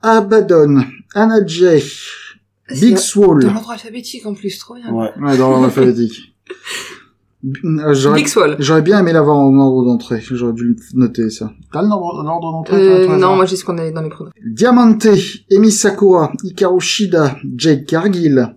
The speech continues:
Speaker 1: Jamie Hayter, Kira Hogan, Kailin King, Layla Hirsch, Nyla Rose,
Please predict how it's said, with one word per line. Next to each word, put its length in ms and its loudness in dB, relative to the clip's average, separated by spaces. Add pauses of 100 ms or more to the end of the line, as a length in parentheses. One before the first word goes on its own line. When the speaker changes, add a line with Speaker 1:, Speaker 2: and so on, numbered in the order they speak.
(480)
Speaker 1:
Jamie 360 4
Hayter, 520 4 (420)
Kira 500 0
Hogan, 640 2 (220)
Kailin 520 0
King, 420 2 (480)
Layla 440 2
Hirsch, 640 -4 (240)
Nyla 320 2
Rose, 540 2